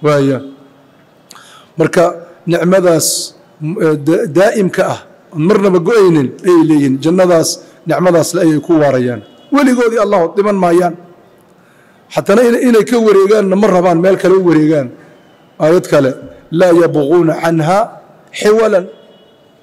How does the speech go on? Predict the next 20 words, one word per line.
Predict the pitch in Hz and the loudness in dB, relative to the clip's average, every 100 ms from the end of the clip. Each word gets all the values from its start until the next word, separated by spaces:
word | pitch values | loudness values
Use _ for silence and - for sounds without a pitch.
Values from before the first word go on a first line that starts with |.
| _ | _
Inay | 185 185 | -2 -2
ka | - | 0
wareegaan | 196 180 175 180 175 175 | 0 2 2 0 -2 -4
dooni | 160 202 180 | 0 0 2
maayaan. | 156 147 151 120 - - - - - _ _ _ - | 0 2 0 -2 -8 -20 -20 -20 -20 _ _ _ -8
Jannadaasay | 151 180 190 170 156 147 | -2 2 2 2 0 -2
ku | 175 | 0
waarayaan. | 170 147 135 131 127 127 - _ _ _ - | 0 2 0 0 -4 -8 -20 _ _ _ -4
"Inna | 175 160 | 0 2
Allaha | 156 143 139 | 2 2 0
cindahu | 170 151 135 165 | -2 -2 -2 -2
ajrun | 143 139 127 | -2 -2 -2
cadiim." | 117 165 196 165 - - - | -2 0 -2 -4 -14 -20 -4
Ilaahay | 160 151 170 | 0 2 0
agtiisa | - 160 202 | -2 -4 -4
ajir | 156 151 | -4 0
weyn | 160 170 | 0 0
ayaa | 156 139 | -2 -4
ku | 180 | -4
sugan, | - 190 226 | -2 0 -2